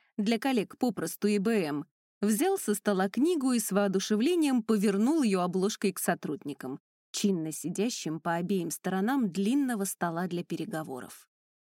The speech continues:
Близорукая Светлана Ивановна, заведующая литературным отделом, сощурила глаза и вытянула шею, фокусируя изображение.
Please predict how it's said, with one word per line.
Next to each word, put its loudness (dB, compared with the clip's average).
Близорукая 2
Светлана 2
Ивановна, 0
заведующая 2
литературным 0
отделом, -4
сощурила 0
глаза 0
и -4
вытянула 0
шею, -2
фокусируя -2
изображение. -6